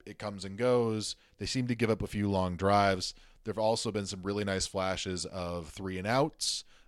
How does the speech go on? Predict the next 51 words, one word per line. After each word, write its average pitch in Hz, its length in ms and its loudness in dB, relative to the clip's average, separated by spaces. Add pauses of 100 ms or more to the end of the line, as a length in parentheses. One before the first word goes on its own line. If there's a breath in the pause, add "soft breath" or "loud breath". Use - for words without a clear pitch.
of 98 100 -8
getting 104 240 -2
off 101 140 0
the 101 80 -16
field 107 260 0
on 98 160 -2
third 95 300 -4
down, 113 480 2 (280 soft breath)
of 101 120 -12
creating 104 320 -4
some 92 200 -6
pressures. 107 540 0
There 104 120 -2
were 92 120 -2
a 90 140 -4
lot 90 400 -2
of - 180 -14
pressures 90 640 -6 (440 soft breath)
on 95 140 -6
the 92 80 -4
Giants 92 400 -2
today, 87 300 -4
and 85 100 -6
they 85 60 -4
have 90 180 -4
a 85 220 -6 (100)
really 117 200 -4
bad 110 200 2
offensive 104 480 -2
line, 101 400 -2
so 82 420 -6 (540 soft breath)
you 95 60 -6
know, 87 240 -4
take, 107 180 -4 (240)
take 113 160 -2
from 104 120 -8
that 101 120 -4
what 87 140 -12
you 90 100 -12
want 113 240 -2
to, 123 240 2
but 90 320 0
you 98 80 -12
play 139 220 -2
the 147 100 0
opponent 135 360 6
in 123 40 -8
front 131 240 2
of 107 60 0
you. 87 340 -4
And 90 460 -8